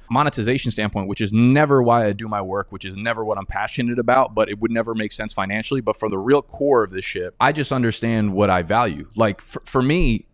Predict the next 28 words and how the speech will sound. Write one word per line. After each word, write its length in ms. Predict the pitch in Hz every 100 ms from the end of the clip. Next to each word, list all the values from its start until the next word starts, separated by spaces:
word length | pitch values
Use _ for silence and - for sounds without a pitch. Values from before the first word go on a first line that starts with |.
| _
you 200 | 101 107
know, 120 | 110
doing, 400 | 104 101 143 139
building 340 | 107 131 139 123
this 100 | 113
brand 340 | 110 117 117
and 80 | 104
being 140 | 107
able 160 | 117 120
to 80 | 107
create 560 | - - 110 110 -
content 560 | - 110 117 - 104 101
and, 160 | 104 101
and 120 | 104
building 340 | 104 117 110 101
a, 160 | 92 -
a 120 | 92
relationship 500 | 101 117 113 107 101
with 100 | 95
you 100 | 117
guys 340 | 123 131 135
and 320 | - 104 98 92 _ _
doing 280 | 104 147 151
this 180 | 120 -
with 160 | 123 -
my 140 | 98
friends 420 | - 117 139 104
and 240 | 98 95